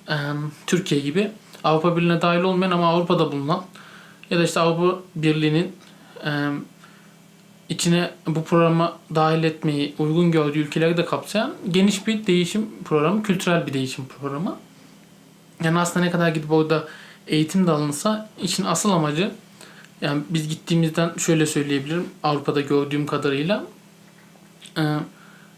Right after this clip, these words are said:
genel bütün Avrupa Birliği'nin, tüm Avrupa kıtasını sanki tek bir ülkeymişçesine kültürel ve ekonomik olarak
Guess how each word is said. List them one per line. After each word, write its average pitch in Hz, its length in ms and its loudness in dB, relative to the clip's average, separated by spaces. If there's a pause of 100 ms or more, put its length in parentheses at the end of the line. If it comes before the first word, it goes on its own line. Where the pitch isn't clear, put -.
(400)
genel 190 400 4
bütün 226 400 -2
Avrupa 170 420 2
Birliği'nin, 156 300 4
tüm 180 200 0
Avrupa 170 300 0
kıtasını 180 500 -2 (300)
sanki 202 320 -2
tek 214 260 -2
bir 190 40 0
ülkeymişçesine 180 920 -2
kültürel 175 460 -2
ve 160 240 2 (580)
ekonomik 170 380 0
olarak 180 200 2